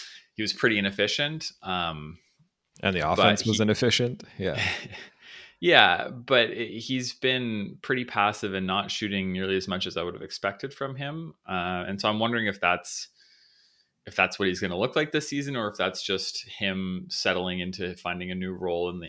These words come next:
Speaker 1: offense, and he's gonna pick his spots more, and, and it'll slowly increase his shot count as the season goes on. I don't know. I think that's something worth monitoring.
Speaker 2: Yeah, I think it was probably just, just the one game where the Cavs, especially without Darius Garland, have a lot of size and a lot of length.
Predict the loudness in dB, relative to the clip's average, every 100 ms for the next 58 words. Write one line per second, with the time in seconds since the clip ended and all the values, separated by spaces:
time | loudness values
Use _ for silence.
0 | -8 -10 -6 -4 -4 -8 -12 -6 -6 -6
1 | -8 -10 -12 -12 _ _ -10 -8 -4 -6
2 | -6 _ -8 -6 -6 -6 -4 -4 -6 -8
3 | -6 -6 -6 -10 -14 _ -12 -10 -8 -8
4 | -6 -2 0 -2 -4 -6 -10 -8 -8 -8
5 | -8 -10 -10 -16 -20 -20 -20 -4 4 4
6 | 4 0 0 0 -4 -6 -6 -2 -2 -2
7 | -2 -2 0 0 2 2 2 0 0 0
8 | -4 -4 -4 -4 -2 -4 -4 -6 -8 -12
9 | -16 _ _ _ _ -20 -20 _ 0 4
10 | 6 4 -2 0 0 6 6 8 6 4
11 | 2 0 0 -2 -2 -2 -2 -2 -2 -2
12 | -4 -8 -6 -4 -2 -4 -8 -10 -4 0
13 | 2 2 -2 -2 -2 -2 -2 -2 -4 -2
14 | -2 -2 -2 -2 0 -2 -4 -6 -6 -2
15 | -2 2 2 2 -2 -4 -6 -4 -4 -6
16 | -6 -8 -10 -16